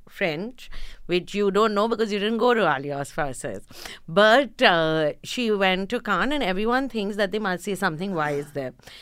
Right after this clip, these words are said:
Now, the only, in her defense, she had to spend time with Anurag Thakur. So even my brain would stop working if I had to look pleasant throughout the, uh, five days with him, then you don't know whether he'll say "Goli maro, salo ko sandi" or something.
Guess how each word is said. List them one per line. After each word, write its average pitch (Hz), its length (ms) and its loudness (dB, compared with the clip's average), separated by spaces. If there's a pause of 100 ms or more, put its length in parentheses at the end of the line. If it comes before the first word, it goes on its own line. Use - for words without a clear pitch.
(180)
Now, 196 200 6
the 226 160 4
only, 214 440 0
in 233 60 0 (100)
her 202 200 4
defense, 214 580 -2
she 202 200 -4
had 185 200 0
to 226 100 -2
spend 196 380 -6
time 160 260 -2
with 196 140 -4 (100)
Anurag 151 480 -6
Thakur. 139 400 -8
So 185 180 -6
even 196 280 -4
my 165 180 -2
brain 160 380 -6
would 165 160 -6
stop 151 300 -4
working 165 300 -4
if 170 100 -8
I 156 160 0
had 151 140 -4
to 170 100 -4 (100)
look - 200 -10
pleasant 165 440 -6
throughout 151 480 -2
the, 151 360 -2 (460)
uh, 147 320 -2 (520)
five 196 340 2
days 170 380 0
with 180 160 -2
him, 160 380 -2
then 165 340 0
you 170 160 -6
don't 180 160 2
know 185 80 0
whether 170 240 2
he'll 165 200 -4
say 175 160 -4
"Goli 160 320 -4
maro, 156 340 -2
salo 151 340 -4
ko 156 140 -8
sandi" 147 480 -6
or 139 140 -4
something. 151 340 -4